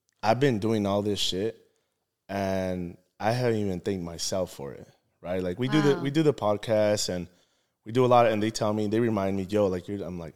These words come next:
Speaker 1: "Nah,
Speaker 2: Wow.
Speaker 1: it's not me yet," right? Like,
Speaker 2: Right.
Speaker 1: I don't, I don't feel like I've done enough.
Speaker 2: Yeah.
Speaker 1: For you, have you sat back at one point in your life, uh, during the day, during the week,
Speaker 2: Mm-hmm.
Speaker 1: and just kinda looked at everything you have done and accomplished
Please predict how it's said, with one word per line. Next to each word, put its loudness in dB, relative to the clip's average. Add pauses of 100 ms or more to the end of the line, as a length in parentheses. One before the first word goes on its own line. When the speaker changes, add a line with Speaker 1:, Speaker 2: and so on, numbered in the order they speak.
(400)
Speaker 1:
"Nah, -12
Speaker 2:
Wow. -12
Speaker 1:
it's -20
not -6
me -2
yet," -6
right? -6
Like, -10 (180)
Speaker 2:
Right. -16
Speaker 1:
I -6
don't, 2 (400)
I 4
don't 6
feel 6
like 6
I've 2
done 2
enough. -6 (200)
Speaker 2:
Yeah. -14 (420)
Speaker 1:
For -10
you, -2 (460)
have -4
you 0
sat 2
back 0 (100)
at -4
one 0
point -4
in -4
your -4 (140)
life, -14 (220)
uh, -2 (520)
during -2
the -2
day, 2
during -2
the -2
week, -6
Speaker 2:
Mm-hmm. -20 (460)
Speaker 1:
and -6
just -2
kinda -4
looked -2
at -2
everything -6
you -8
have -10
done -4
and -2
accomplished -8